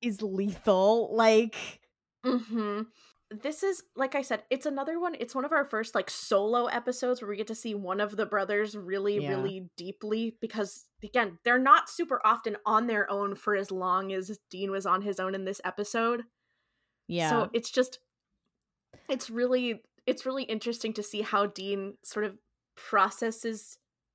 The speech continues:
Speaker 2: what h-, the traumas that have happened to him, and how, despite the fact that it happened so long ago, he is like, "Everything in my life that's so fucked up is because of this."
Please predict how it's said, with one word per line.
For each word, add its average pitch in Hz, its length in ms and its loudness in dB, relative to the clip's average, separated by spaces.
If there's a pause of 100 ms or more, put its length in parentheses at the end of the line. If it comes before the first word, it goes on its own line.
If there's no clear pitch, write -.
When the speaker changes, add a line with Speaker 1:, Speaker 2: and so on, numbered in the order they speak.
(300)
Speaker 2:
what 214 200 2
h-, 240 160 -4
the 214 140 2
traumas 208 540 2
that 214 80 0
have 226 120 -2
happened 220 360 2
to 240 60 0
him, 240 340 0
and 202 120 0
how, 202 300 4 (500)
despite 226 360 2
the 254 80 2
fact 220 240 -2
that 220 80 -4
it 220 100 -2
happened 208 340 -2
so 202 240 0
long 196 300 0
ago, 214 240 2
he 220 240 0
is 214 140 2
like, 214 200 0
"Everything 262 380 -2
in 330 60 -2
my 254 120 4
life 196 300 -2
that's 202 160 -6
so 208 240 -2
fucked 190 340 -2
up 185 180 0
is 208 100 2
because 185 380 -6
of 185 140 -10
this." 208 500 -6